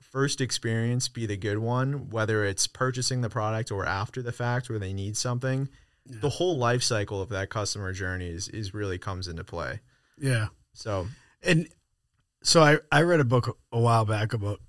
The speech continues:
Speaker 2: customer service 'cause it's something I, I'm really passionate about. Like,
Speaker 1: Yep.
Speaker 2: build Glidefast on it, right? Like,
Speaker 1: Yep.
Speaker 2: I going above and beyond and,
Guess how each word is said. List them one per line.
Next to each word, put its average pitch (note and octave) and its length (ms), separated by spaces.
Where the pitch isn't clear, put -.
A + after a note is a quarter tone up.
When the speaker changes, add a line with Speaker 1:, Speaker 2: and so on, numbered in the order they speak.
Speaker 2:
customer A#2+ 340
service A2 500
'cause B2+ 160
it's A#2+ 140
something A#2+ 260
I, G#2 220
I'm C#3+ 100
really C#3 180
passionate G#2 380
about. G2+ 240
Like, A2+ 120
Speaker 1:
Yep. - 100
Speaker 2:
build C#3 240
Glidefast A2+ 640
on G2+ 160
it, F2+ 120
right? G#2 200
Like, G#2 200
Speaker 1:
Yep. G#2 200
Speaker 2:
I C#3 40
going C#3 320
above B2+ 280
and A#2+ 80
beyond A2+ 680
and, F#2 260